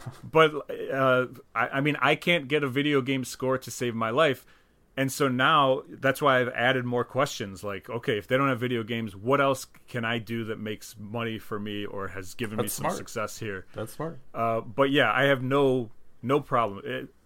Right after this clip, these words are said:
Speaker 1: I run into people who don't speak English, and then I have to try and figure out how to say the words and stuff like that.
Speaker 2: I don't
Speaker 1: "Mario?
Speaker 2: care.
Speaker 1: You like
Speaker 2: Right, I, I,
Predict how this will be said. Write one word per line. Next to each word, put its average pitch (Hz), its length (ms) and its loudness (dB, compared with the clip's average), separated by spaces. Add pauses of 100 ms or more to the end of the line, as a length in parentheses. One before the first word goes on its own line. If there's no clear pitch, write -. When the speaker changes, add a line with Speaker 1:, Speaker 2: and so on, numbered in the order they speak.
(100)
Speaker 1:
I - 120 -4
run 170 180 4
into 180 120 0
people 165 220 0
who 147 60 2
don't 156 180 2
speak 151 280 -4
English, 139 480 -4
and 113 120 -4
then 143 100 0
I 143 60 4
have 139 140 0
to 135 80 -4
try 139 240 2
and 123 120 -4
figure 135 400 0
out 127 180 4
how 123 80 4
to 123 100 0
say 123 220 -2
the 120 120 -2
words 120 400 -2
and 110 140 -8
stuff - 280 -6
like 120 180 -6
that. 120 220 0 (220)
Speaker 2:
I 135 180 4
don't 131 260 6
Speaker 1:
"Mario? 202 300 8
Speaker 2:
care. 131 480 8
Speaker 1:
You 117 120 -6
like 139 160 2
Speaker 2:
Right, 123 160 8
I, 120 140 12
I, 147 40 12